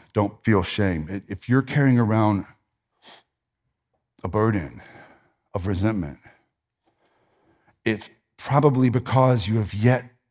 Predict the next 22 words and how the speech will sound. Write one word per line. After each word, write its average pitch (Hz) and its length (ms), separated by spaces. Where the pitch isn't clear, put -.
to 120 140
realize 101 800
how 98 180
forgiven 107 840
you 123 320
are - 320
and 147 140
how 135 260
wide 135 760
God's 123 300
grace 147 520
is - 400
for - 200
you. 131 580
Because 165 300
when 180 240
you 196 220
receive 185 720
the 156 80
gift 175 500
of 151 140
his 151 240